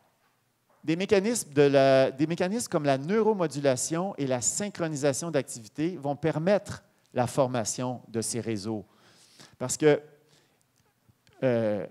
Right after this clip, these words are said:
une fois qu'on a dit ça, comment ces régions différenciées, comme l'hippocampe ou le cervelet,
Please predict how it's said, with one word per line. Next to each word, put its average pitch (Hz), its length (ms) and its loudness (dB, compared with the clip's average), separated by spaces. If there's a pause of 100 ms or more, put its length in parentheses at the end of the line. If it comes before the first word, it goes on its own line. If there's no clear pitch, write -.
(120)
une 127 100 -8
fois 208 140 2
qu'on 170 160 2
a 135 80 2
dit 113 100 -4
ça, 214 420 4 (300)
comment 202 500 4
ces 135 220 -6
régions 135 420 -2
différenciées, 131 720 -4
comme 123 180 -2
l'hippocampe 135 540 -2
ou 123 60 -4
le 104 60 -8
cervelet, 127 680 0